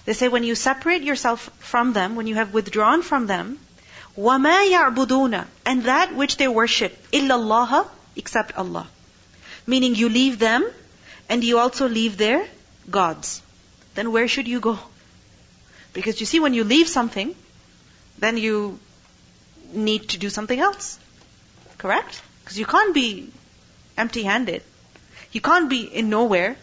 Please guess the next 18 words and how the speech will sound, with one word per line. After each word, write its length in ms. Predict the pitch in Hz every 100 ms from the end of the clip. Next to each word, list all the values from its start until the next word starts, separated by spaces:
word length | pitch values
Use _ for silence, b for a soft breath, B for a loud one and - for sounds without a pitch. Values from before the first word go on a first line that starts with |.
| _ _ _ _ _ _ b b -
You 160 | 220
leave 240 | 220 240 302
something 440 | - 339 339 403
and 120 | 359
you 120 | 339 330
adopt 320 | 277 262 -
something. 360 | 185 175 - - _ _ _ _ B B B -
So 380 | - 269 269 - -
they 140 | 277
said, 300 | 285 320 311
when 140 | 269 269
you 140 | 269
leave 440 | 247 285 359 403 330
these 240 | 330 330
people 400 | - 262 254 254
and 200 | - 240
their 160 | 285 277
gods, 580 | 220 202 202 262 -